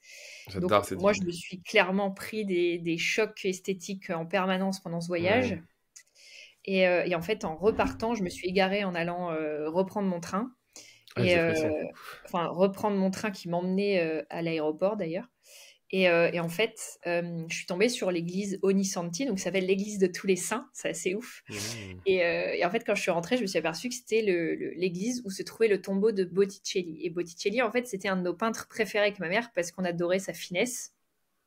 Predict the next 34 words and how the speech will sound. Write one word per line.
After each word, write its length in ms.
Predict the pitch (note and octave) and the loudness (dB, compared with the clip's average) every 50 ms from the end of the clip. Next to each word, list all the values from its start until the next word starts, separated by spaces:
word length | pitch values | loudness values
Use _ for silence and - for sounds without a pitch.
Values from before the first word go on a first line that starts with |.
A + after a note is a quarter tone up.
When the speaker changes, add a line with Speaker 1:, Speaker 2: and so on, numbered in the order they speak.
| _ _ _ _ _ _ _ _ _ - - - | _ _ _ _ _ _ _ _ _ -20 -8 -6
Speaker 2:
Et 80 | - F#3+ | -4 -4
son 120 | - F#3+ | -2 -2
travail, 360 | F#3 - - F3 F3+ A3+ A#3 | -2 0 2 4 4 6 6
à 20 | F3+ | 6
la 100 | E3 E3 | 4 4
base, 180 | F#3+ A3 G#3+ | 4 4 2
c'était 120 | - - G3+ | 2 2 2
un 120 | F#3 F3+ | 4 4
orfèvre. 500 | G3+ G3+ - - - F#3 D#3+ D#3 - - _ _ _ - - - - - - - - - - - | 4 2 2 0 0 0 0 0 -4 -12 _ _ _ -16 -14 -12 -12 -12 -12 -12 -14 -12 -8 -6
Speaker 1:
Ok. 300 | A2 G#2 A#2 A2 - F3 | -4 0 0 0 0 0
Speaker 2:
Donc, 200 | F3 F3 E3+ E3+ - F3+ | -2 -4 -4 -6 -4 -2
euh, 520 | E3 E3 D#3+ D#3+ D#3 D#3 D#3 - - - - - - | 0 2 2 2 0 0 -2 -4 -6 -6 -8 -10 -8
donc 180 | F3+ F3 E3+ | -6 -4 0
voilà, 240 | E3 F3+ E3 E3+ E3 | 2 4 6 6 4
donc 240 | E3 E3 E3+ - - | 4 0 -4 -4 -2
il 40 | F3 | 0
avait 140 | E3+ F3+ F3+ | 2 2 2
une, 280 | F3+ F3 E3+ E3+ D#3+ | 0 0 -2 -2 -2
une 100 | E3+ E3 | -4 -4
peinture 440 | E3+ F3+ F3 F#3 F3+ - G#3+ G3 - | -4 -4 -4 -6 -4 -4 -4 -4 -4
très, 240 | - - - G3 F#3+ | -8 -4 -2 -2 -2
très, 360 | G3 - - G3+ F#3+ F#3+ F#3 | -2 -4 -2 0 2 4 4
euh, 320 | F3 D#3+ D#3+ D3+ D#3 D#3 D#3 | 4 2 2 0 0 -2 -2
particulière. 680 | D#3 E3 D#3+ - - - - - D#3+ E3 F#3 B3+ D#4 D4+ - - _ _ _ - - - - - _ _ - | -4 -8 -10 -10 -12 -14 -12 -6 -2 2 2 2 2 0 -4 -12 _ _ _ -20 -20 -20 -20 -20 _ _ -2
Et 280 | E3+ F3 E3+ D#3+ E3 | 0 0 2 0 0
suite 300 | - - - A#3 A3+ - | -4 -6 -6 -6 0 2
à 100 | G#3 F#3+ | 2 2
ça, 220 | F#3+ - A#3 B3+ C4+ | 2 2 2 2 2
j'ai 120 | A#3 F#3 | 2 0
ressenti 320 | E3 E3+ - F3 E3 E3+ E3+ | 0 -2 -4 -8 -6 -4 -2
vraiment, 380 | E3+ F3 G3 A#3 C#4 C4+ A#3+ | 0 0 0 0 0 0 2
euh, 200 | G#3 F3+ E3+ E3+ F3 | 2 2 2 0 0
beaucoup 420 | F#3 F3 F#3+ G#3 G#3 - - A#3 | 0 -2 -2 -4 -4 -6 -8 -4
de, 520 | A3+ G3+ F#3 F#3 F3+ F3 E3+ E3+ E3+ E3+ | 0 2 4 4 4 4 2 2 0 0